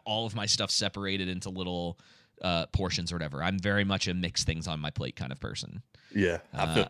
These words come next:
Speaker 2: you
Speaker 1: I
Speaker 2: on
Speaker 1: like
Speaker 2: that.
Speaker 1: all the flavors mixed together generally, unless
Speaker 2: Well,
Speaker 1: it's,
Speaker 2: I
Speaker 1: it's
Speaker 2: coulda
Speaker 1: like
Speaker 2: promised. Go ahead.
Speaker 1: there's, like, certain things that it doesn't really work, but generally with savory
Speaker 2: Yeah.
Speaker 1: stuff. Um,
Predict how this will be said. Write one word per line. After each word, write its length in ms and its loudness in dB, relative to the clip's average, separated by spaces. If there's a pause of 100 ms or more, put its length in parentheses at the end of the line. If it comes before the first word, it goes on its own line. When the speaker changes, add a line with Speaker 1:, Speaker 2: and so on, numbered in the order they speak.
Speaker 2:
you 60 4
Speaker 1:
I 60 8
Speaker 2:
on 60 4
Speaker 1:
like 140 4
Speaker 2:
that. 60 4
Speaker 1:
all 120 4
the 100 -2
flavors 540 2
mixed 220 -2
together 320 -4
generally, 600 -8 (140)
unless 260 6
Speaker 2:
Well, 100 12
Speaker 1:
it's, 140 12 (100)
Speaker 2:
I 60 -8
Speaker 1:
it's 120 -2
Speaker 2:
coulda 120 12
Speaker 1:
like 80 0
Speaker 2:
promised. 480 8 (640)
Go 120 4
ahead. 240 8
Speaker 1:
there's, 200 4
like, 120 6
certain 240 0
things 300 -6
that 240 -4
it 40 -4
doesn't 240 -6
really 180 -6
work, 300 -10
but 140 -10
generally 360 -4
with 120 -8
savory 340 -6
Speaker 2:
Yeah. 60 -2
Speaker 1:
stuff. 260 -6 (840)
Um, 340 -12